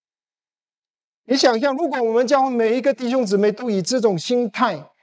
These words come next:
来聚会，来听道，来渴慕神向他，向你说话，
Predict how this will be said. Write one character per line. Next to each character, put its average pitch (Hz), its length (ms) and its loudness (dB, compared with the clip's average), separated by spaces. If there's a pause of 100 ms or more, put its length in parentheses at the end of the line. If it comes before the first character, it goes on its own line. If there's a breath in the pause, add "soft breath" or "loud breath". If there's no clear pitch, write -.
(340)
来 170 220 0
聚 208 280 0
会， 185 340 -2 (840)
来 175 100 2
听 220 280 2
道， 196 440 -4 (800)
来 220 120 2
渴 220 140 -4
慕 254 360 2
神 226 460 0
向 247 220 2
他， 226 160 2
向 240 340 0
你 196 80 0
说 220 240 0
话， 170 320 0